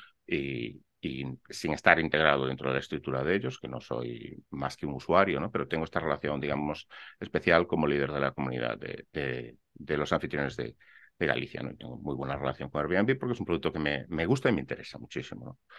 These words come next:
Y, y nada, pues ya te digo, este, es un mundillo en el que estoy metido y, mm, es un placer estar hoy aquí contigo porque la verdad es que yo también sigo, eh, lo que hacéis, lo que haces en, en la comunidad, en, en YouTube, y me encanta,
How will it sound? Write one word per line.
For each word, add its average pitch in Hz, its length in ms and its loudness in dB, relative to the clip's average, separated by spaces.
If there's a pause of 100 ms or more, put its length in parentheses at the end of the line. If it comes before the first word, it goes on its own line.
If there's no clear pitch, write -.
(320)
Y, 67 460 -6 (160)
y 65 280 -8
nada, 82 240 0
pues 73 120 -4
ya 76 80 -4
te 82 100 -4
digo, 78 140 -4 (180)
este, - 560 -4
es - 100 -2
un 113 80 10
mundillo 98 400 10
en 90 80 8
el 85 120 4
que - 60 -4
estoy 78 220 2
metido 69 420 0
y, 64 160 -2
mm, - 400 -8
es - 100 -2
un 98 80 4
placer 87 240 4
estar 76 220 2
hoy 69 100 2
aquí 76 180 -6
contigo 85 360 -2
porque 78 140 -4
la 76 60 4
verdad 76 140 0
es - 60 -14
que 80 60 -2
yo 78 60 0
también 78 240 -2
sigo, 71 380 -4 (380)
eh, 69 280 0
lo 69 120 -8
que - 60 2
hacéis, 76 420 0
lo - 80 -8
que 73 100 0
haces 76 360 0
en, 64 340 -4
en 69 100 -2
la 65 80 0
comunidad, 71 560 -2
en, 64 200 -6
en 67 140 -6
YouTube, 67 300 -4 (220)
y - 80 0
me 80 80 4
encanta, 71 460 0